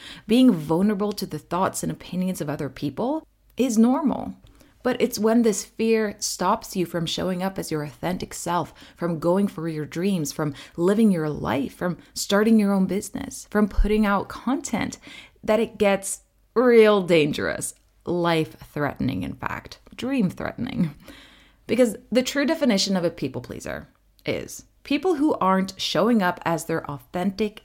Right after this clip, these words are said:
and awesome self. That, again, breaks my heart. And I am guilty of this too.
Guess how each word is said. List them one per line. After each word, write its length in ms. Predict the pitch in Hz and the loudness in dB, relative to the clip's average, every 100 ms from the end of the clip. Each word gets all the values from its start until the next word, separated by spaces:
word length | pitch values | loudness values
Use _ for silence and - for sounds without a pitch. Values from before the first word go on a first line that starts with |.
| - | -8
and 160 | 185 - - | -8 -6 -6
awesome 480 | 135 - 156 147 | -6 -6 -8 -8
self. 460 | - - 269 - - - - - _ - | -8 -4 -2 -2 -6 -20 -20 -20 _ -2
That, 140 | 175 | 0
again, 440 | 226 233 226 160 - | 2 2 2 0 -2
breaks 400 | 151 175 - 220 | -6 -6 -2 0
my 140 | 208 | 0
heart. 480 | 190 226 214 - - _ - - | -2 -4 -6 -10 -20 _ -20 -4
And 120 | 180 | 2
I 120 | 180 | 6
am 160 | 240 254 | 8 8
guilty 360 | 175 190 196 185 | 6 2 2 0
of 120 | 160 | 0
this 180 | 160 - | -4 -4
too. 400 | - - - | -4 -4 -4